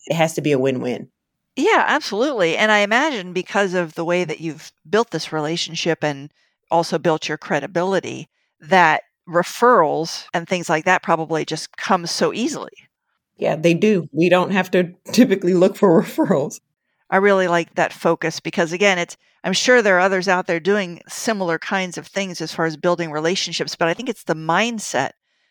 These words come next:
Speaker 2: that you're saying of how can we help you, not just the youth, but the social workers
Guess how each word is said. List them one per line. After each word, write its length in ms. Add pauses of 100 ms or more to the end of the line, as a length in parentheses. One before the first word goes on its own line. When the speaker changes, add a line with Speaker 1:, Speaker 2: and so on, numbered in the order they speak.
(140)
Speaker 2:
that 140
you're 180
saying 420
of 80
how 240
can 300
we 220
help 420 (160)
you, 640 (340)
not 200
just 260
the 100
youth, 340 (140)
but 140 (300)
the 80
social 500
workers 600